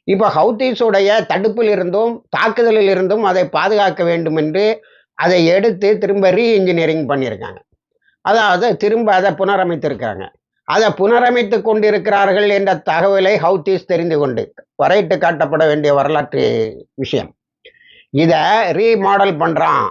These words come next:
நம்மளுடைய டிஃபென்ஸ் சிஸ்டம் அதை தா-, தடுத்து விடாமல் இருப்பதற்கு, அல்லது நாம் அனுப்புகின்ற மிசில்களும் ட்ரோன்களும் அதை தா-, தாக்கி விடாமல் இருப்பதற்கு ரீமாடல் பண்றான்,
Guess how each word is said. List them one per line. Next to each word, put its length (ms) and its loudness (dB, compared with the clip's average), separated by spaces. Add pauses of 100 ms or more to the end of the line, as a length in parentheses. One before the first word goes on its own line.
(180)
நம்மளுடைய 540 0
டிஃபென்ஸ் 420 -2
சிஸ்டம் 300 -4
அதை 240 0
தா-, 340 0
தடுத்து 360 -2
விடாமல் 340 0
இருப்பதற்கு, 640 0 (460)
அல்லது 380 2
நாம் 440 0
அனுப்புகின்ற 760 0
மிசில்களும் 680 -2
ட்ரோன்களும் 500 0
அதை 260 0
தா-, 320 2
தாக்கி 340 -2
விடாமல் 360 0
இருப்பதற்கு 600 -2
ரீமாடல் 540 0
பண்றான், 460 -2